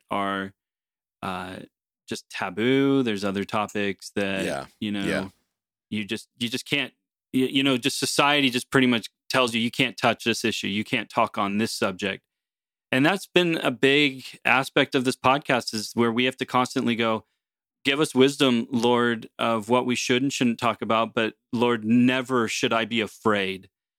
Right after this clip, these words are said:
Speaker 2: Yeah.
Speaker 1: to have these important conversations." And so we have done our best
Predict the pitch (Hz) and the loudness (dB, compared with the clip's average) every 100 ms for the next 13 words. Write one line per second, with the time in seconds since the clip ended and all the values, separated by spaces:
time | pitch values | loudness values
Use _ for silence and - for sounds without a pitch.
0 | - 90 73 107 117 107 104 98 113 104 | -4 0 0 2 2 2 0 0 -2 0
1 | 104 - 120 107 98 117 101 98 - 170 | -2 0 0 0 -4 -4 -4 -4 -2 0
2 | 196 113 92 98 - _ _ _ _ _ | 0 -4 -6 -8 -12 _ _ _ _ _
3 | _ - 127 - 147 139 131 127 127 123 | _ -2 0 2 2 6 8 8 6 2
4 | 123 135 143 127 135 127 131 123 98 113 | 0 2 2 2 2 4 4 2 2 4
5 | 151 101 104 - - - | 4 0 -4 -10 -12 -20